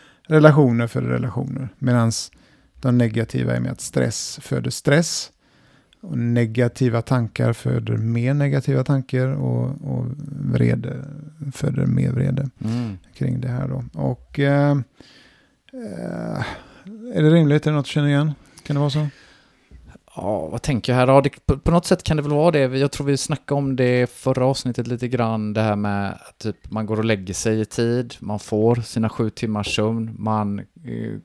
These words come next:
Speaker 2: klarar att gå en morgonpromenad, eh, man känner sig liksom lite het, man har energi, man kan jobba bra, man kanske orkar träna ett, eh, ett bra pass på kvällen,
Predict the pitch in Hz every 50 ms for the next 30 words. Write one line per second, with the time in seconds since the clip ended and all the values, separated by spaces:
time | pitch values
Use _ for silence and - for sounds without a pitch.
0 | _ - 120 - - 120 110 107 107 110 107 113 110 107 107 107 104 107 107 110
1 | 113 110 107 98 95 92 90 - - 98 98 98 98 101 104 113 123 120 113 -
2 | - _ _ _ _ _ _ _ _ - - 104 107 104 104 101 101 104 101 92
3 | 87 92 104 110 110 104 104 98 - - 113 104 101 98 - - 110 101 98 98
4 | 95 104 98 - - 101 98 98 98 101 92 - - 101 98 98 95 95 98 98
5 | 95 95 95 92 90 92 90 87 95 - _ _ _ _ _ - - - 92 98
6 | 110 117 107 113 - - - - 110 110 110 107 107 107 - - 113 107 117 131
7 | 127 - _ _ _ _ _ _ _ - 110 110 107 120 117 117 110 104 101 107
8 | 110 117 120 113 107 113 123 123 - _ _ _ _ _ _ _ _ _ - 113
9 | 110 104 113 107 - 117 107 - - 110 104 - - - 87 - - 117 113 107
10 | 101 101 104 107 - _ - 110 104 104 104 101 95 101 104 113 - 110 101 -
11 | - 110 101 - - - - 107 101 - - 107 95 90 90 98 107 113 120 117